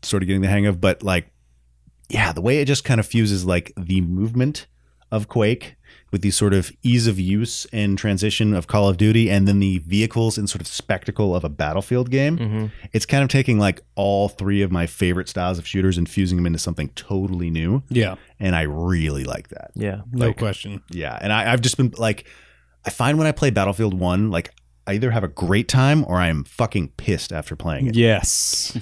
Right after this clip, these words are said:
Speaker 1: And every time I play Ba-, Titanfall two, I'm just kinda like, "Eh, I lost, but I still, I'm happy." Like, I have a smile on my face. Like, I, there's not, like, that rage factor that you get
Speaker 3: Definitely.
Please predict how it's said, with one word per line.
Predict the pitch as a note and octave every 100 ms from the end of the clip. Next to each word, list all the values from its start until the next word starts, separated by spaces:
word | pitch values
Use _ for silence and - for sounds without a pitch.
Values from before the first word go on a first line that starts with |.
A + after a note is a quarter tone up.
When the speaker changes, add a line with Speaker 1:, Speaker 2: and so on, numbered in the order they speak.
| -
Speaker 1:
And | A2 - _ -
every | A#2+ D#3
time | E3+ D#3
I | C#3+
play | C3+ B2+
Ba-, | A2+ A2 -
Titanfall | - A#2 G#2 G#2+ G2
two, | A#2 A#2
I'm | G#2
just | -
kinda | A2 G2
like, | G2 F3+
"Eh, | C4+ A#3 G#3+
I |
lost, | F3 C#3 C3+ -
but | A#2
I |
still, | A2 B2+
I'm | G#2
happy." | G2 G#2 C3 C3
Like, | A#2 G#2
I |
have | G2+ E2+
a | F#2+
smile | - G2+
on | F#2+
my | F#2
face. | F#2+ G2 A2+
Like, | - -
I, | -
there's | G#2+ A#2+ A2+
not, | A#2 A2 A2+ G2+
like, | F#2+
that | F2 -
rage | D#2+ E2 C#2 E2 -
factor | G2+ G2 - A#2
that | B2+
you | C3
get | A2+ C3 C3+
Speaker 3:
Definitely. | F#2